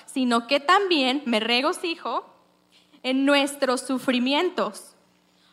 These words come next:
porque sabemos que el sufrimiento produce perseverancia, la perseverancia entereza de carácter, la entereza de carácter, esperanza". Es decir, el sufrimiento es necesario porque nos moldea,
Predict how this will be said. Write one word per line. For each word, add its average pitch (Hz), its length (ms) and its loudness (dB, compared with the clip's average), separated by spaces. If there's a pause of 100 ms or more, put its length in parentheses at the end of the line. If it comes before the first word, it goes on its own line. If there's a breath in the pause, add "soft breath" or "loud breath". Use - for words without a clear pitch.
(160 soft breath)
porque 262 380 0
sabemos 285 640 2
que 403 140 -4
el 392 80 -2
sufrimiento 302 880 0
produce 220 540 -4
perseverancia, 339 1080 0 (340 loud breath)
la 269 240 4
perseverancia 330 1000 0
entereza 240 680 -2
de 277 80 0
carácter, 311 680 2 (260 loud breath)
la 240 160 -2
entereza 240 520 -4
de 285 140 -4
carácter, 277 640 0
esperanza". 208 680 -10 (200 soft breath)
Es 269 180 0
decir, 311 420 -4
el 247 120 -8
sufrimiento 302 560 -4
es 415 120 -2
necesario 320 640 0
porque 320 300 -6
nos 247 320 -6
moldea, 226 680 -4